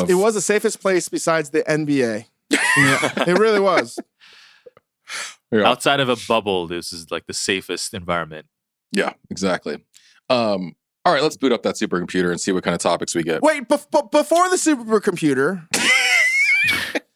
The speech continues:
Speaker 2: do we wanna, do we
Speaker 3: Okay.
Speaker 2: wanna talk about why we've come to this point in juncture in, in the podcast as to
Speaker 3: Sure.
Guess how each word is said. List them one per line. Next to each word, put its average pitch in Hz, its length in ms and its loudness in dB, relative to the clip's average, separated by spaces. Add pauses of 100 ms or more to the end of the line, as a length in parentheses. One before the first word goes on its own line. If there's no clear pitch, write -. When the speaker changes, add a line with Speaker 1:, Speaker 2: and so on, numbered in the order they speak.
(160)
Speaker 2:
do 180 80 2
we 208 60 6
wanna, 247 340 2
do 226 80 2
we 220 80 2
Speaker 3:
Okay. 254 80 4
Speaker 2:
wanna 233 200 2
talk 196 260 0
about 180 280 2
why 147 360 2
we've 160 260 2
come 160 220 -2
to 165 100 -2
this 156 160 -2
point 165 340 -2
in 147 120 -2
juncture 170 600 -2
in, 147 480 -2
in 151 140 0
the 147 80 0
podcast 151 720 -4 (580)
as 131 220 -2
to 139 440 0
Speaker 3:
Sure. 147 400 2